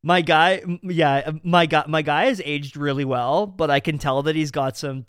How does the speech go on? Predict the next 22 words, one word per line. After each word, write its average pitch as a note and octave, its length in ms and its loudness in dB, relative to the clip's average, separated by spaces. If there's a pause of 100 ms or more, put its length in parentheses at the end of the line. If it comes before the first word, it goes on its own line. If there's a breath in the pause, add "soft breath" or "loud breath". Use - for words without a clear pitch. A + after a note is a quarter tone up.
(100)
that C3+ 100 -2
he's C3+ 120 -2
got C#3 180 2
some C#3+ 140 0
lines B2+ 360 -4
in C3 100 -8
his B2+ 140 -10
forehead, C3 440 -8
and C3 80 -16
that's B2+ 180 -10
gotta C3+ 220 -6
be C3+ 100 -8
from B2+ 340 -10
coaching C#3 560 -8
John C3+ 560 -2
Klingberg C#3 960 -2
and D3 280 -10
<laughs> - 80 -12
Trevor D#3+ 480 -2
Zegras D3 640 -2
this F3+ 220 -12
season, E3+ 560 -16